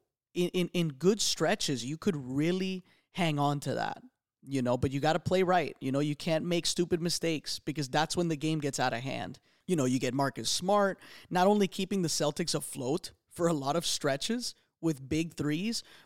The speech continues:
but also being a pest, right? Matching Draymond Green's pestiness, right?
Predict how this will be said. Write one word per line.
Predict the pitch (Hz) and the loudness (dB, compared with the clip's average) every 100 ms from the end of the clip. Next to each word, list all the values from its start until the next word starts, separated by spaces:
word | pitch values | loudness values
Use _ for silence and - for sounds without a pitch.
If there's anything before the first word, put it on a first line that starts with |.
| - | 0
but | 160 | 4
also | 220 - | 4 4
being | 214 233 220 | 0 2 2
a | 156 | 0
pest, | - 160 - - | 0 0 -2 -4
right? | 135 135 131 | -2 -2 -2
Matching | 151 180 254 254 185 | 2 2 2 0 4
Draymond | 185 196 190 165 | 4 6 4 4
Green's | 143 165 160 139 - _ | 2 2 2 -2 -6 _
pestiness, | 175 160 - 95 101 - - _ _ _ _ | -2 -2 -4 -8 -8 -8 -10 _ _ _ _
right? | 123 123 | -2 -2